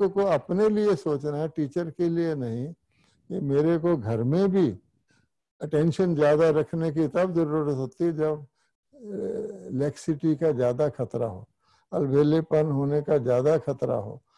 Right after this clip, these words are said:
आलस आने का ज्यादा खतरा हो, ऐसे मौके भी दिए जाते हैं। क्योंकि व्यक्ति का असली पता कब लगता है? जब उसको किसी प्रकार का भय ना हो, left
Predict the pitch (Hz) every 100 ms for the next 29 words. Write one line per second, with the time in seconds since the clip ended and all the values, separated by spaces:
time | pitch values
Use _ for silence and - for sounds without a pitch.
0 | _ _ - 143 160 151 151 143 156 156
1 | 202 123 123 131 151 131 - 107 95 -
2 | _ _ _ - 117 165 151 151 - 170
3 | 160 143 151 160 156 147 139 147 135 143
4 | _ _ _ _ _ _ 147 151 151 180
5 | 185 165 _ 214 143 143 - 180 165 180
6 | 165 131 127 - 165 160 160 180 160 180
7 | 175 143 127 - 101 104 _ _ _ -
8 | 156 151 156 - 165 160 139 170 170 156
9 | 156 147 139 160 147 120 123 139 147 135
10 | 139 175 131 143